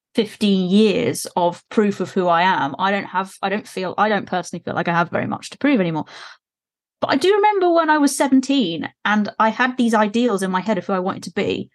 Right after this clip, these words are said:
but I had no proof I was like this, you know, because I hadn't done anything yet, 'cause I was only seventeen. And I was very keen on making sure people knew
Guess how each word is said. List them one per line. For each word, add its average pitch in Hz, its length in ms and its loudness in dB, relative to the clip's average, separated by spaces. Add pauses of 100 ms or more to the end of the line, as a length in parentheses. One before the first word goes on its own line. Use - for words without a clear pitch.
(100)
but - 80 0
I 277 40 4
had 466 160 0
no 330 120 4
proof - 480 -2 (300)
I 95 60 -8
was - 120 -10
like - 220 -4
this, - 340 -6 (520)
you 233 40 0
know, 196 60 2
because 247 140 2
I 277 60 4
hadn't 320 180 0
done 339 160 4
anything 170 400 0
yet, - 180 -12 (160)
'cause - 100 -6
I 220 60 2
was 226 80 2
only 233 180 4
seventeen. 233 600 -2 (420)
And 220 140 0
I 269 100 4
was 233 160 0
very 269 400 0
keen - 540 -4
on 196 180 2
making 220 340 0
sure 196 220 -2
people 240 400 0
knew 185 320 -4